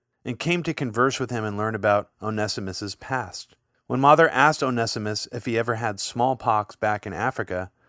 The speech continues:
Onesimus described the practice of variolation to prevent smallpox epidemics. Now, this is in seventeen twenty-one. An enslaved man actually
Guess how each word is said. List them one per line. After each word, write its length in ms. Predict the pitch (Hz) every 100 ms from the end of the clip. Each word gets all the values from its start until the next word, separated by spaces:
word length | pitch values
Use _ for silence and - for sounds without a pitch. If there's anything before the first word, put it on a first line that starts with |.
| _ _ _
Onesimus 540 | 135 151 175 170 151 147
described 520 | 139 - - 127 120
the 80 | 113
practice 760 | - 143 147 - 110 107 - - _
of 160 | 127 110
variolation 880 | 131 151 151 139 147 196 - 80 76 _ _ _ _ _ _ -
to 120 | 127
prevent 360 | 127 113 117 107
smallpox 720 | 127 123 123 98 90 - - _ _ _
epidemics. 680 | 98 101 101 101 - - - _ _ _ _ _ _ _
Now, 140 | 110 123
this 160 | 139
is 100 | 143
in 140 | 127 107
seventeen 640 | - 143 139 131 139 120 - -
twenty-one. 920 | - 143 123 98 98 143 107 80 92 _ _ _ _ _ _ _ -
An 80 | 117
enslaved 600 | 113 98 143 147 160 147
man 420 | 123 98 95 110 _ _ _ _ _ -
actually 580 | 123 - 135 123 110